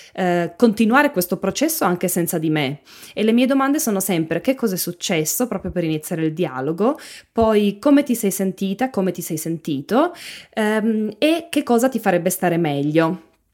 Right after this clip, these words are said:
Ovviamente queste domande le faccio sia all'uno che all'altra e, eh, se sono molto piccoli, eh, di solito riassumo e ripeto dopo di loro, in modo proprio da fare da interprete.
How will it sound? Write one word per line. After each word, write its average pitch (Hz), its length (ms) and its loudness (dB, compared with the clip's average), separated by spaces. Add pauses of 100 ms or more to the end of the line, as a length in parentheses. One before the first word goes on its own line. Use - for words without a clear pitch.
(440)
Ovviamente 262 580 2
queste 214 260 -2
domande 208 380 0
le 208 100 0
faccio 175 480 -4
sia 175 300 0
all'uno 247 520 2
che - 160 -6
all'altra 165 800 -2 (540)
e, 285 300 6
eh, 185 340 0
se 330 220 2
sono 262 280 2
molto 202 320 2
piccoli, 277 720 0 (260)
eh, 185 240 0
di 214 120 2
solito 226 800 2
riassumo 226 960 2
e 185 240 0
ripeto 190 840 2
dopo 185 280 -2
di 170 160 0
loro, 151 480 0
in 220 140 0
modo 233 200 0
proprio 269 280 -2
da 247 80 2
fare 214 240 0
da 185 180 0
interprete. 156 920 -4